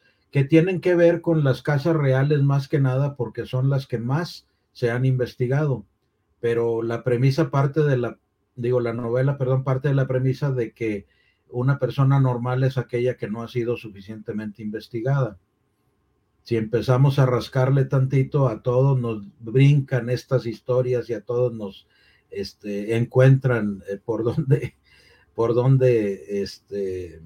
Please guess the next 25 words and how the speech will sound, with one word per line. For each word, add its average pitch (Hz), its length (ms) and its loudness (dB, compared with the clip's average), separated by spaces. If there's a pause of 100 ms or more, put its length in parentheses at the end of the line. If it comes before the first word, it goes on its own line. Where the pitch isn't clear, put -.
(540)
fallamos, 117 560 2
¿no? 117 200 -2
Cuáles 117 320 0
son 117 140 -2
nuestras, 104 600 -8
nuestras 98 600 -10
debilidades 110 800 -2
y 104 60 -10
nuestras 98 400 -12
bondades. 131 520 0
Entonces, 143 600 0 (460)
eh, 123 380 2 (180)
eh, - 280 2
fue 160 200 8
relativamente 156 880 6
fácil 139 400 2
armarla. 127 480 0
Yo 135 160 4
lo 135 140 2
que 123 140 -4
quería 127 520 0 (300)
era 123 380 -2
plantear 117 500 -2
un 127 220 -2
caleidoscopio 117 1200 -2